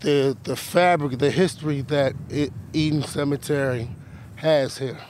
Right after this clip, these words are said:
They all should be aware. That'll, that'll help us grow as a, as a country, to know the history. You have to know your past to value and appreciate your present, Brian.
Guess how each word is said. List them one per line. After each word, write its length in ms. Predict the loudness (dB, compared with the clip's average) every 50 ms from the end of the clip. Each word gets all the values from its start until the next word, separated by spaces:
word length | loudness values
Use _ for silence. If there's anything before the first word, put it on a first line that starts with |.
| -20 -20 -20 -20 _ _ _ _ -20 -20 -20 -20 -20 -10 -2
They 120 | 2 4 6
all 200 | 6 6 6 4
should 220 | 2 -2 -4 -2
be 160 | 0 2 4
aware. 280 | 4 4 4 4 2 2
That'll, 380 | 4 4 4 6 6 4 2 2
that'll 300 | 4 4 6 6 6 6
help 280 | 4 4 2 2 2
us 280 | 2 2 2 2 0 -6 -14 -20 -20 -20 -20 -20 -20 -20 -18 -10 -2
grow 340 | 2 4 6 6 6 6 4 2
as 400 | 2 2 4 4 4 4 2 2
a, 260 | 2 2 2 2 0 -4 -10 -20 -20 -20 -20 -20 -20 -20 -20 -20 -20 -20 -20 -20 -20 -20 -14 -2 2
as 240 | 4 4 4 4 2
a 120 | 0 0
country, 520 | 0 0 0 0 0 -2 -6 -12 -12 -12 -14 -10 -6
to 120 | -2 2
know 280 | 4 6 6 6 6 4
the 280 | 4 2 2 2 0 -4 -10 -18 -20 -20 -20 -20 -20 -20 -10
history. 520 | 0 2 2 2 2 0 -6 -8 -6 -6
You 140 | -2 0 2 2
have 140 | 2 2
to 80 | 0 0
know 140 | 2 4 4
your 160 | 2 2 0
past 760 | -4 -2 0 2 4 6 6 6 6 4 2 0 -2 -10 -16 -20 -20 -20 -20 -20 -20 -20 -12 -8
to 140 | -6 0
value 340 | 4 4 6 6 6 6 4
and 80 | 2 2
appreciate 540 | 4 4 4 4 4 2 2 2 2 0 -2
your 80 | -6
present, 480 | -2 2 4 4 4 4 0 -4 -8 -6
Brian. 380 | -6 -6 -6 -6 -6 -8 -12